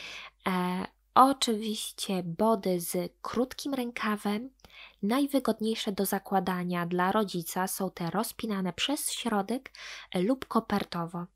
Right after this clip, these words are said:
Zapraszam Cię do obejrzenia filmiku, w którym tłumaczę, co to są śpiochy, body kopertowe czy półśpiochy.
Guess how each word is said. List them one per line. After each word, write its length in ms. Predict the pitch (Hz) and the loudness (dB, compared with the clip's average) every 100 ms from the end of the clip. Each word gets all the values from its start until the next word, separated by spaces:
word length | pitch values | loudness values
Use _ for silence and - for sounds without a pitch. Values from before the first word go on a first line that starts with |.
| _ - - - | _ -16 -16 -8
Zapraszam 680 | 196 202 - - 294 262 240 | 0 0 0 0 0 0 0
Cię 140 | 233 | 2
do 120 | 214 | 2
obejrzenia 460 | 202 202 202 208 196 | 4 4 2 0 -4
filmiku, 600 | - 185 175 170 - 254 | -4 -2 0 -2 -2 -4
w 100 | - | -4
którym 300 | - 226 202 | -2 0 0
tłumaczę, 500 | - 208 202 - 180 | 0 0 0 -2 -6
co 160 | - 202 | -2 0
to 140 | 202 | 0
są 220 | - 170 165 | -4 -6 -4
śpiochy, 560 | - - 277 277 214 | -4 2 2 2 -2
body 280 | 180 226 214 | 2 2 2
kopertowe 680 | - 208 202 - 202 190 190 - - - | -2 0 0 0 -4 -2 -4 -6 -14 0
czy 120 | 202 | 0
półśpiochy. 960 | - 202 185 - - 175 170 - 208 | 2 2 2 -2 2 6 6 4 -2